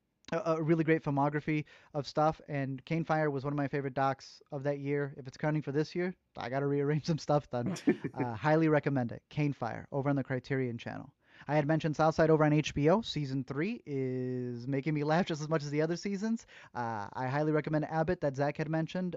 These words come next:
Speaker 1: and I would recommend adding this to your comedy list. Uh, The White Lotus, Zach didn't put it on his. I said it was better than season one. I'm putting it on mine. Uh, another reason to stick with H B O because they're delivering it. If they're not bringing you some of the best movies that were out in theaters,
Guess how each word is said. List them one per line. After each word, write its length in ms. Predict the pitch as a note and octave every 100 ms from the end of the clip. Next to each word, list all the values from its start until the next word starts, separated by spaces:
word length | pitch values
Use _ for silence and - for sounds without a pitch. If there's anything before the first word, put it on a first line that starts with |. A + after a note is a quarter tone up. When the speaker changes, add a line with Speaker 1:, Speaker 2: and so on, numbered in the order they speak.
| -
Speaker 1:
and 380 | D3 C#3 C#3
I 100 | B2+
would 180 | C3 C#3
recommend 380 | C3+ B2+ D3+ D#3+
adding 220 | D3 D3+
this 220 | D#3+ G#3 -
to 100 | C#3+
your 140 | C3+
comedy 400 | C3+ C3+ C#3 D3
list. 380 | D#3 G#3+ - - _ - - - -
Uh, 120 | B2+
The 80 | C3
White 180 | D3
Lotus, 440 | C#3 E3+ G3+ B3 - -
Zach 220 | B2+ D#3
didn't 200 | - D#3+
put 120 | D#3+ D#3+
it 60 |
on 140 | D#3+ D#3
his. 380 | F3 D4 - _ _ _ -
I 140 | F3
said 240 | F3+ - G#3
it 40 |
was 140 | G3 F#3+
better 200 | G3+ G#3
than 120 | G#3
season 260 | G3 G3+ G#3
one. 120 | A#3+
I'm 120 | B3+
putting 260 | G#3+ B3 A3+
it 80 | A#3
on 140 | A3+
mine. 320 | G3 D3+ B2 A2 - A#3
Uh, 180 | - C#3 D3
another 260 | E3 E3+
reason 300 | E3+ E3+ F3
to 120 | D#3+ C#3+
stick 240 | - D#3+
with 120 | D#3
H 200 | D#3+ D3+
B 180 | - D3
O 160 | F#3+ G#3+ - -
because 420 | - C3 D3 C3+ B2
they're 140 | C#3+
delivering 460 | D3+ D#3+ A3 E3+ B2+
it. 100 | B2
If 80 |
they're 100 | A#2
not 200 | C3+ E3
bringing 240 | D#3 E3+ E3+
you 100 | E3
some 160 | E3+
of 40 | D#3+
the 60 |
best 280 | D3+ D#3 -
movies 360 | D3 D#3+ D#3 C3
that 100 | C3
were 80 | C3+
out 100 | C#3+
in 100 | C#3
theaters, 460 | C#3 E3 G#3 A#3+